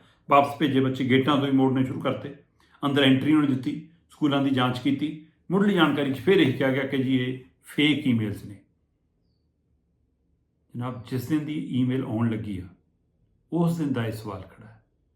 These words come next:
ਕਿ ਮੇਲ ਅਸਲੀ ਹੈ ਜਾਂ ਫੇਕ ਹੈ, ਹੈ ਨਾ? "ਸ਼ੇਰ ਆਇਆ, ਸ਼ੇਰ ਆਇਆ, ਸ਼ੇਰ ਆਇਆ", ਸਭ ਨੇ ਕਹਾਣੀ ਪੜ੍ਹੀ ਸੁਣੀ ਹੋਣੀ। ਤੇ ਜਿੱਦਣ ਸੱਚੀ ਸ਼ੇਰ ਆਇਆ, ਉਦੋਂ ਉਹ ਰੌਲਾ ਪਾਉਂਦਾ ਰਿਹਾ, ਪਿੰਡ ਵਾਲਿਆਂ ਨੇ ਯਕੀਨ ਨਹੀਂ ਕੀਤਾ।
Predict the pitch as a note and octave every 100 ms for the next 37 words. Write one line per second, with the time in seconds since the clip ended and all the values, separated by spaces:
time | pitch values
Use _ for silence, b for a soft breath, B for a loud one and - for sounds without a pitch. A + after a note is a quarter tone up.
0 | _ _ _ _ _ _ _ _ _ _
1 | _ _ C3+ A#2+ G#2+ A#2 A2+ - C3+ -
2 | D#3 C3+ A#2+ G#2+ G#2+ - A2+ A#2 A2+ G2+
3 | - _ _ _ _ _ _ _ _ _
4 | _ _ _ B2+ B2+ G#2 - _ _ _
5 | - C3 A#2+ A2 A2 A2 A#2+ A2+ A2 A2
6 | - A#2 A2 A2 A2+ G3 E3+ C#3 G2+ G2+
7 | G#2+ - D#3+ A#2+ A2+ G#2 F#2+ F#2 F#2 _
8 | _ _ _ _ _ _ _ A2+ A2+ A2+
9 | A2 F3+ E3+ G3 A#2+ A#2 G#2+ G2+ F#2+ -
10 | _ _ _ _ _ - A2+ A2+ G#2+ G#2
11 | B2 A#2 A2 G#2+ G2 G2 F#2+ - _ -
12 | F#2+ F#2+ G2 F#2+ - - A2 G2+ F#2 -